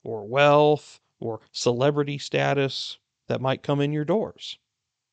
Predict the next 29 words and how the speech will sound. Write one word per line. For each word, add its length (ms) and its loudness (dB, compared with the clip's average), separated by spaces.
So 160 4
when 180 4
you 120 4
conduct 440 2
yourself 400 2
in 140 0
this 220 0
way, 480 0
this 160 0
is 80 0
what 240 -2
you're 100 0
really 300 0
doing. 400 -4
Verse 220 0
four, 420 -2
you 240 2
have 180 4
made 440 0
distinctions 920 -4
among 480 -2
yourselves, 1000 -4
plural. 540 4
You're 140 -4
probably 460 8
not 240 0
the 100 -2
only 240 2
one 460 -2